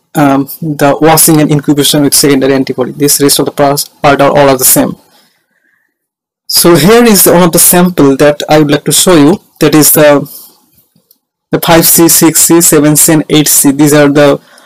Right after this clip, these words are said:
uh, different, um, uh, anti-, different dot blot result. So here, as you see in this, there are different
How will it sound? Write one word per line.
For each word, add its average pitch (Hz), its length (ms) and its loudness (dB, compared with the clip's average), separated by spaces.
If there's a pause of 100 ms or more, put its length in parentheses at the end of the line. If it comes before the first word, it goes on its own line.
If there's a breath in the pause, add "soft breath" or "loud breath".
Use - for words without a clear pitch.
(120 soft breath)
uh, 147 140 0
different, 156 680 0
um, 147 500 -2 (380)
uh, 143 300 0
anti-, 151 540 -2
different 156 540 0 (180)
dot 139 260 2
blot 147 360 0 (100)
result. 147 600 2 (420 soft breath)
So - 180 -4
here, 214 240 2
as 151 140 2
you 156 80 2
see 156 360 2
in 151 120 0
this, 151 220 -2
there 151 380 0
are 147 40 2
different 147 360 -2